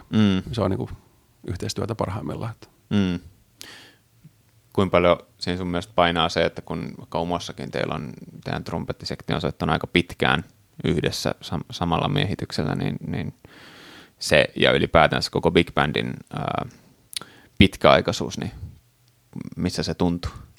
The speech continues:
Speaker 2: Kyllä se tuntuu siinä, että ihmiset ajattelee rytmisesti jotenkin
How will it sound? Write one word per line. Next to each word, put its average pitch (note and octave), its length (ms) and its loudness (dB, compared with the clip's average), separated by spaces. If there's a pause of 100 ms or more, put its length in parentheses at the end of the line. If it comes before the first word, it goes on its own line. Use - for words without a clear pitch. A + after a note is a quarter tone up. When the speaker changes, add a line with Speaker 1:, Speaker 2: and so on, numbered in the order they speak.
(1200)
Speaker 2:
Kyllä A#2 140 6
se C3 80 2
tuntuu G#2+ 320 6
siinä, F2+ 220 6
että G2+ 140 2
ihmiset F#2+ 460 2
ajattelee E2+ 500 6
rytmisesti G#2 640 0 (480)
jotenkin F#2 460 -2